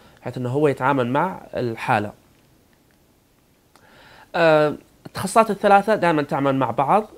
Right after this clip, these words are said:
آه، التخصصات كلها منفصلة، هي من التخصصات النادرة جدًا في العالم وفي المملكة العربية السعودية. يعني يمكن الأطباء السعوديين المتخصصين في، في التخصصات الثلاثة هذه مجتمعة، هو كل تخصص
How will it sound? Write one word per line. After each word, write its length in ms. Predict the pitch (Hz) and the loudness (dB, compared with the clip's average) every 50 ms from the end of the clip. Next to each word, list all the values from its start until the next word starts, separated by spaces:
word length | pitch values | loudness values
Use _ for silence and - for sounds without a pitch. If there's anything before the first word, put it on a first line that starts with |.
| - _ - | -20 _ -6
آه، 140 | - 139 139 | -4 -2 -2
التخصصات 460 | 135 - - - - - - 175 165 | -4 -4 -8 -16 -16 -4 -4 -4 -4
كلها 180 | - - 170 156 | -2 -2 -2 0
منفصلة، 420 | 143 143 139 - 165 - - 185 | 0 -2 -2 -4 -4 -4 -2 -2
هي 60 | 170 147 | -2 -2
من 60 | 135 | -4
التخصصات 460 | 127 - - 147 - 180 160 156 - | -6 -8 -10 -8 -4 -4 -4 -4 -4
النادرة 480 | 143 135 147 156 151 139 147 135 131 127 | -4 -2 0 0 0 2 2 0 0 -2
جدًا 420 | - 147 - - 180 196 220 226 220 - _ - - - - _ - _ _ _ _ - - - - - 143 165 156 151 156 160 131 - | -4 -8 -6 -6 -4 -4 -4 -6 -8 -12 _ -20 -20 -20 -20 _ -20 _ _ _ _ -20 -14 -12 -6 -2 2 2 4 4 4 2 2 -2
في 120 | - - | -2 0
العالم 480 | 226 233 202 240 233 226 240 262 247 - - | 2 4 6 6 6 6 4 2 0 -2 -6
وفي 200 | - 135 - - | -10 -6 -4 0
المملكة 300 | 226 220 214 196 175 156 | 0 0 2 0 0 0
العربية 300 | 165 160 156 151 165 165 | 2 0 2 2 0 -2
السعودية. 540 | 143 - - 147 135 147 139 135 127 123 117 | -4 -4 -6 -6 -4 -2 -2 -2 -2 0 0
يعني 500 | 117 117 117 110 117 117 117 117 117 123 | -2 -2 -4 -4 -6 -8 -8 -8 -6 -6
يمكن 200 | 139 151 - 170 | -8 -8 -6 -8
الأطباء 380 | - 156 - 147 156 175 - | -6 -6 -6 -4 -4 -4 -4
السعوديين 580 | - - - 147 135 147 143 165 165 156 127 - - | -4 -8 -8 -6 -6 -6 -4 -2 -2 -2 -4 -6 -8
المتخصصين 640 | - 127 123 120 127 - - - 151 - - 165 160 | -10 -10 -10 -10 -12 -12 -12 -12 -12 -8 -6 -6 -6
في، 140 | 156 - 135 - - - - - - - _ | -6 -8 -12 -12 -16 -20 -20 -20 -20 -20 _
في 60 | _ - | _ -10
التخصصات 500 | 208 - - - 185 - - 196 180 - | -8 -6 -6 -6 -6 -2 -2 -2 -2 -2
الثلاثة 400 | 156 - 185 170 156 147 - 147 | -4 0 0 2 2 0 -2 -4
هذه 220 | 139 135 127 139 | -6 -4 -4 -4
مجتمعة، 460 | 151 180 180 - - 185 185 175 165 | -6 -6 -6 -6 -4 -2 -2 -2 0
هو 100 | 156 165 | -2 -2
كل 180 | 165 - 220 214 | -2 -2 -2 -2
تخصص 420 | - - 214 202 - 208 202 - | -2 -6 -8 -6 -6 -6 -8 -8